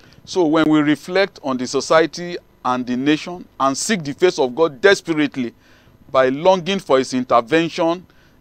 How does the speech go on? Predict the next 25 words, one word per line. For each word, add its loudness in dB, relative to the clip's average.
in -2
all 8
negative -4
issues, -12
this -8
God 4
will -10
answer -4
us. -18
When -4
we -4
do -8
that 2
by 0
faith, -12
is -10
going -4
to -10
answer -6
us, -6
knowing -2
fully -4
well 0
that -8
we, -8